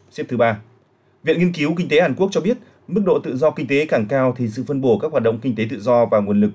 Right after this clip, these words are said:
của tư nhân càng hiệu quả, và điều này sẽ có tác động tích cực đến tăng trưởng kinh tế.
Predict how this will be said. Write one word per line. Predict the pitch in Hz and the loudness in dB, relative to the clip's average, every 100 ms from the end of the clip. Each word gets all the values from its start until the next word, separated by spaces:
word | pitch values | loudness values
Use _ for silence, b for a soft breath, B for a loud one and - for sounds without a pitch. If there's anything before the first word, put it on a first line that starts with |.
| - | -4
của | 110 95 | -2 0
tư | 123 | 0
nhân | 113 117 | 0 0
càng | 107 98 | -2 -4
hiệu | 101 | -4
quả, | 101 110 85 b b b - | 0 0 0 b b b -2
và | 127 | 0
điều | 131 | 2
này | 120 120 107 | 2 2 2
sẽ | - 117 | -2 0
có | 131 | 0
tác | 180 165 | 0 0
động | 151 117 | -2 -2
tích | 202 | -2
cực | - 104 107 | -2 -2 -4
đến | 110 | -4
tăng | 127 127 | -4 -2
trưởng | 110 90 | -4 -2
kinh | 107 | -2
tế. | 98 107 | -2 -4